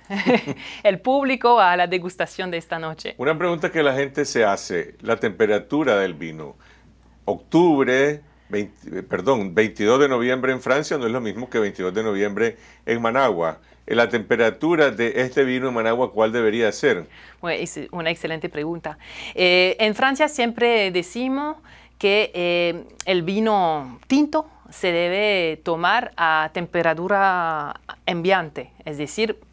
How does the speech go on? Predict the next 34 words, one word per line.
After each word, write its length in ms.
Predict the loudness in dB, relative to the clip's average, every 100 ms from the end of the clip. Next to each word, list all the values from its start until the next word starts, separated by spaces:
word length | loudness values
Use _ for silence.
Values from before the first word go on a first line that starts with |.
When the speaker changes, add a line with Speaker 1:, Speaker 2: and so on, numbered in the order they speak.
| _ _ _ -2
Speaker 1:
alrededor 600 | -2 0 2 4 4 2
de 160 | -4 -4
dieciocho, 460 | -6 -4 -4 -4
diecinueve 560 | -8 -10 -8 -8 -6 0
grados. 500 | 2 2 -2 -10 -20 -20 -20 -20 -20 -20 -20 -2
Aquí, 500 | 0 0 -2 -2 -2 -4 -6
eh, 640 | -4 -2 -4 -6 -8 -12 -18 _ -2
por 160 | 2
la 80 | 2
Speaker 2:
Estamos 120 | 2
a 40 | 2
vein-, 80 |
Speaker 1:
región, 380 | 4 4 2 -2 -4
Speaker 2:
veintisiete 920 | -2 -4 -8 -2 2 2 0 -4 -2
Speaker 1:
sí, 220 | -4 -4 -4
tenemos 340 | -2 2 2
Speaker 2:
promedio. 240 | 4 2 2
Speaker 1:
que, 260 | 2 2 0
eh, 240 | -2 -4
poner, 480 | -6 -6 -2 -2 -2
eh, 320 | -6 -4 -4 -6
el 80 |
vino 280 | -6 -6 -6
en, 380 | -6 -10 -10 -10
en 120 | -6 -6
el 140 | -4
hielo 240 | -4 -6
primero. 440 | -10 -8 -6 -8 -12
Entonces, 360 | -10 -10 -8 -10
porque 280 | -8 -2 0
la, 220 | 0 -2
eh, 240 | -10 -12 -14 -6
la 140 | 0 0
temperatura 720 | 0 2 0 2 2 2